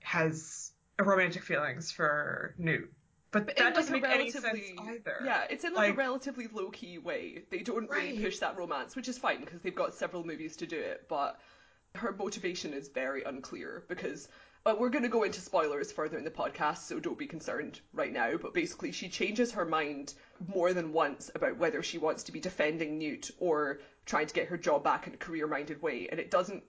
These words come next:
Speaker 2: really have, like, there's no kind of moral continuity in terms of what her goals are.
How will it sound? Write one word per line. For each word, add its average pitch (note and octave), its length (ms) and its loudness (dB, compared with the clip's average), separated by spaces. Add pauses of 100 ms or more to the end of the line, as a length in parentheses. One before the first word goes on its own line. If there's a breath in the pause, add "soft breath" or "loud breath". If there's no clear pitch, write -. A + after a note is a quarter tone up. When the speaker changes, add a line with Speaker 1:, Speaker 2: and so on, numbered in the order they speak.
Speaker 2:
really F3 320 -4
have, D#3+ 380 0 (300 loud breath)
like, D#3 320 0
there's F#3+ 220 -8
no F#3+ 140 -2
kind F#3+ 180 -8
of F3+ 100 -10
moral E3 420 0
continuity D#3+ 640 -4
in D#3 100 -8
terms D#3+ 260 -8
of - 80 -14
what - 120 -2
her F#3 100 -8
goals F3 300 -4
are. C4 260 -2